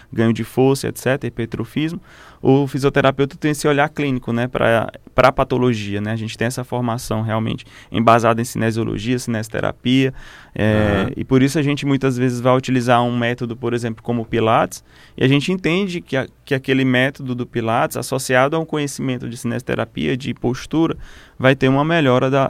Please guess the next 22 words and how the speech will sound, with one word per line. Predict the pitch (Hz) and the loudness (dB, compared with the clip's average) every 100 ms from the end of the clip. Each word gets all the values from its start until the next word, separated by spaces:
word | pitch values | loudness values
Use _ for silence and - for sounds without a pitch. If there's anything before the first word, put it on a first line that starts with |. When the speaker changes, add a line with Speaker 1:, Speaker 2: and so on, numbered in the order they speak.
| - | -2
Speaker 1:
da, | 113 117 117 110 | 0 2 4 2
da | 117 | 0
condição | 120 131 127 - 123 | 2 2 2 -2 -2
postural | 123 131 - 123 120 | -2 -4 0 2 2
dos | 120 120 | 0 -4
nossos | 120 - 127 | -4 -4 -2
pacientes. | 127 123 - 127 - - - - - - | 0 0 -2 -6 -8 -14 -20 -20 -20 -6
E | 156 | 2
depende | 170 175 151 | 4 4 0
muito | 143 131 139 | 0 -2 0
de | |
um | 151 170 | 2 2
ex-, | 147 117 | -2 -2
de | 117 | 0
um, | 131 127 113 - | 2 2 -2 -8
de | - | -6
uma | 120 | -4
condição | - 151 - 120 | -2 -4 -4 -4
de | 143 | -4
exame, | 135 117 113 | -2 -4 -4
né? | 113 120 | -6 -8
Anamnese. | 120 113 117 120 110 107 | -6 -4 -2 -4 -4 -8